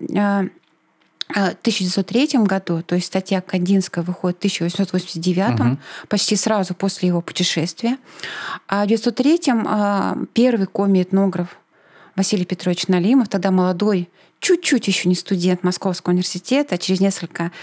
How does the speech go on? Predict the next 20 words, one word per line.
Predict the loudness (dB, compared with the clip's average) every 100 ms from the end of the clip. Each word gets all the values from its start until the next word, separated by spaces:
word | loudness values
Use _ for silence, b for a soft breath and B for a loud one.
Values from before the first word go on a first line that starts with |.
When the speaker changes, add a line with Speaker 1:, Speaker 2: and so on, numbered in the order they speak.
| B B -2
Speaker 1:
э, | 0 0 0
некоторое | 2 2 2 0
время | 2 4
он | 2
станет | 0 0 0
студентом, | -2 -6 0 2 2 0
а | -4
щас | -2 -4
еще | -4 -2
только, | 0 0 2
но | 2 2
уже | 2 0
входит | 0 0 0
активно | -6 -2 0 0 0 B B B B
в | -8 -4
вот | -2
этот | -2 -2
круг | 0 0 2
московских | 0 0 -2 -2 -2 -4
этнографов. | -2 2 2 2 0 -4